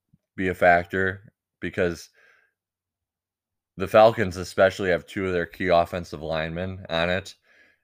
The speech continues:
in McGary and, uh, Alex Mack, and they're starters. So if those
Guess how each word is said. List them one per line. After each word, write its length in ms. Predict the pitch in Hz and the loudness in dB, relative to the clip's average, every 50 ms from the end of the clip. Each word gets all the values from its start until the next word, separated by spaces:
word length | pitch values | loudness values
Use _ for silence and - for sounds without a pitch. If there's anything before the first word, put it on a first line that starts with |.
| _ | _
in 380 | - 87 87 82 78 78 - - _ _ _ _ _ _ - | -6 -4 -4 -4 -6 -8 -10 -12 _ _ _ _ _ _ -8
McGary 800 | 85 90 78 69 87 90 92 90 90 92 92 92 90 95 107 - _ | -8 -6 -4 0 2 4 4 4 4 4 2 0 -2 -4 -10 -16 _
and, 420 | - 80 82 80 80 78 80 78 76 | -8 -6 -4 -4 -4 -4 -4 -4 -4
uh, 300 | 73 73 73 73 71 71 - _ _ _ _ _ _ - | -2 -2 -2 -2 -4 -6 -10 _ _ _ _ _ _ 2
Alex 360 | 85 87 87 90 - - - | 4 6 6 6 4 -2 -4
Mack, 440 | 90 80 78 80 90 - - - - _ _ _ _ _ _ | -2 0 0 2 0 -2 -4 -10 -20 _ _ _ _ _ _
and 380 | - 87 87 85 82 82 78 - - | -4 -4 -2 -2 -4 -6 -10 -12 -6
they're 220 | 85 98 98 92 | -4 -2 -2 -2
starters. 600 | - - - 98 92 87 78 78 78 80 80 - | -4 -2 2 4 4 4 4 2 -2 -6 -8 -6
So 260 | - - 101 95 - | 0 2 4 4 4
if 260 | - 85 92 90 - | 4 2 -2 -4 -4
those 420 | - 98 95 95 95 92 - - | 0 2 4 4 4 2 -2 -8